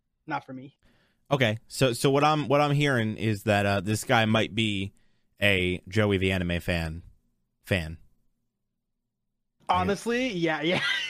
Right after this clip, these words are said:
Speaker 1: <laughs> yeah.
Speaker 2: Th-, I mean,
Speaker 1: Honestly, yeah.
Speaker 2: if, if the next two are Naruto and Hunter x Hunter, I called it. If it, 'cause then I s-, I said two, and then I said one that I fucking have no idea. Let's find out.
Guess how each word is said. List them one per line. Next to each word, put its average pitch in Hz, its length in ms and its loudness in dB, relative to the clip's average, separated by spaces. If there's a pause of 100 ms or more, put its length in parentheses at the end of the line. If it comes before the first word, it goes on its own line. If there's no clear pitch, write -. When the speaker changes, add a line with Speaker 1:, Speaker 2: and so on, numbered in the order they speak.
Speaker 1:
<laughs> 185 140 -6 (100)
yeah. 190 220 0 (200)
Speaker 2:
Th-, 175 140 2
I 190 180 4
mean, 190 160 4
Speaker 1:
Honestly, 170 400 -2
yeah. 139 140 -2
Speaker 2:
if, 180 220 4
if 165 200 2
the 165 100 4
next 180 420 0
two 180 200 4
are 156 100 2
Naruto 135 420 2
and 139 100 2
Hunter 131 260 0
x 131 60 2
Hunter, 151 280 2
I 113 100 2
called 104 320 2
it. 87 100 -6 (1160)
If 139 160 2
it, 147 200 2
'cause 143 180 2
then 156 120 4
I 151 80 4
s-, - 140 0
I 156 140 4
said 147 360 2 (140)
two, 165 340 2
and 151 220 2
then 156 100 4
I 151 100 2
said 139 240 -2
one 143 200 2
that 156 100 0
I 139 160 2
fucking 131 300 0
have 127 160 -2
no 131 160 2
idea. 123 320 0
Let's 117 240 -2
find 143 260 0
out. 156 300 2